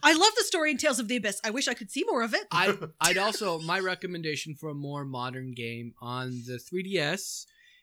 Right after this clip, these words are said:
Speaker 3: is, um, Bravely Default.
Speaker 1: Bravely
Speaker 2: Yeah.
Speaker 1: Default
Speaker 3: If you're,
Speaker 1: was a
Speaker 3: if
Speaker 1: good
Speaker 3: you're
Speaker 1: game.
Speaker 3: into a good story, uh, it's, it's not too grindy, so you don't have to. It, it's easy to progress the story,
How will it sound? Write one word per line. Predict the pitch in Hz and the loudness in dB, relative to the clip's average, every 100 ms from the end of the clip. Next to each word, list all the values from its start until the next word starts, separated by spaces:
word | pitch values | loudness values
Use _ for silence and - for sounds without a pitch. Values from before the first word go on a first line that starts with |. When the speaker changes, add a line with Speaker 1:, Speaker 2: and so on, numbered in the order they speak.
| _ | _
Speaker 3:
is, | 160 160 156 151 127 - - | 0 4 4 2 0 -4 -2
um, | 143 143 139 135 127 120 110 - _ _ _ _ _ | 0 2 0 -2 -4 -6 -10 -16 _ _ _ _ _
Bravely | 147 160 151 160 | 0 2 0 -2
Default. | 147 131 135 175 165 180 _ _ - _ _ _ - - | -2 -4 -6 -4 -4 -6 _ _ -20 _ _ _ -18 -2
Speaker 1:
Bravely | 185 330 403 392 | 4 6 6 4
Speaker 2:
Yeah. | - | 2
Speaker 1:
Default | 277 185 | 6 6
Speaker 3:
If | 226 | 8
you're, | 214 | 6
Speaker 1:
was | |
a | 240 | 6
Speaker 3:
if | 214 | 4
Speaker 1:
good | |
Speaker 3:
you're | 208 | 4
Speaker 1:
game. | 208 214 | 4 2
Speaker 3:
into | 214 240 226 | 0 -2 -4
a | |
good | 165 185 180 | 0 0 0
story, | - - 170 143 131 143 156 _ _ _ | -4 -2 0 0 0 -2 -8 _ _ _
uh, | - 135 135 139 | -4 0 0 0
it's, | 143 135 - - - | -4 -4 -6 -8 -2
it's | 160 156 - | 0 0 0
not | 165 175 | 0 0
too | - 185 | -2 -4
grindy, | 160 165 175 190 196 | 0 0 -2 -4 -8
so | 196 165 151 | -8 -4 -2
you | 147 | -2
don't | 143 139 139 | -4 -6 -6
have | 131 135 131 | -6 -6 -6
to. | - 139 135 131 | -8 -4 -4 -6
It, | 135 | -10
it's | 156 139 143 | -6 -6 -6
easy | 139 147 | -6 -6
to | |
progress | 139 147 139 131 | -6 -8 -8 -8
the | 143 | -10
story, | 127 143 139 139 | -10 -8 -6 -8